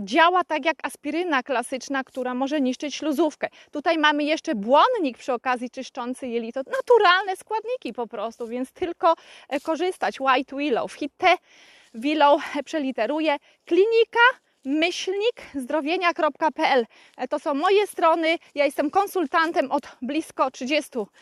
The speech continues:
lat w medycynie naturalnej. Jakbyś mnie nie znał, nie znała. <laughs> E, wiele osób mnie zna, wiele osób z mojej ręki,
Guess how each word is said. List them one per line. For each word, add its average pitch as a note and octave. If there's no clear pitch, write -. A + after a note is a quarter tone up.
lat D4+
w C#4+
medycynie C4+
naturalnej. C4
Jakbyś A#3+
mnie B3+
nie A#3+
znał, C4
nie A#3+
znała. A#3
<laughs> C4
E, A#3+
wiele B3
osób B3
mnie A3+
zna, C4+
wiele C4
osób A#3
z A#3+
mojej A#3+
ręki, B3+